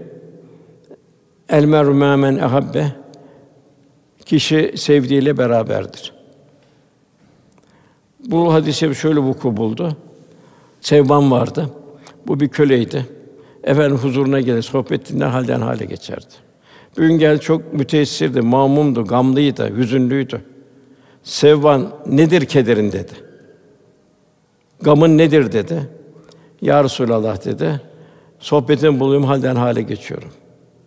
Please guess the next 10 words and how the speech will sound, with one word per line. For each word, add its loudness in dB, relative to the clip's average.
Çok -4
güzel 0
bir 0
lezzet -2
halinde 0
yaşıyorum. -8
Eve 4
gidiyorum, 0
hasret -6
kalıyorum. -12